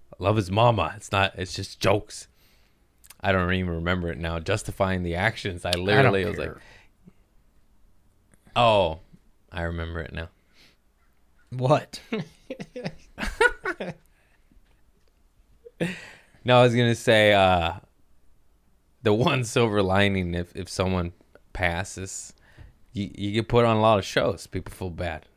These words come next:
Speaker 1: Put you on show. We're gonna edit that out. I knew it.
Speaker 2: <laughs>
Speaker 1: I fucking knew
Speaker 2: Oh,
Speaker 1: it.
Speaker 2: yeah, I can. That's a good idea. I'll use that.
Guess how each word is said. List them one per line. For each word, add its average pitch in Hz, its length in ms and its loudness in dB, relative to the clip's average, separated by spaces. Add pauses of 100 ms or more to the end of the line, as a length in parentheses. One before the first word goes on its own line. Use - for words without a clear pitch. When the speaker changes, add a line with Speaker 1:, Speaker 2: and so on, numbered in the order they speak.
(120)
Speaker 1:
Put - 200 -14
you 92 60 -12
on 90 60 -14
show. - 160 -16
We're 92 120 -10
gonna 85 160 -10
edit 85 220 -12
that 85 180 -12
out. 104 240 -20
I 95 60 -14
knew 92 240 -4
it. 147 440 -8
Speaker 2:
<laughs> 151 80 -10
Speaker 1:
I 151 160 -10
fucking 104 360 -6
knew 156 100 -4
Speaker 2:
Oh, 156 60 4
Speaker 1:
it. 151 100 4
Speaker 2:
yeah, 165 160 4
I 113 80 0
can. 110 400 -6 (160)
That's 123 200 -8
a - 20 -8
good 110 100 -4
idea. 101 400 -4
I'll 104 140 -12
use 104 380 -10
that. - 280 -8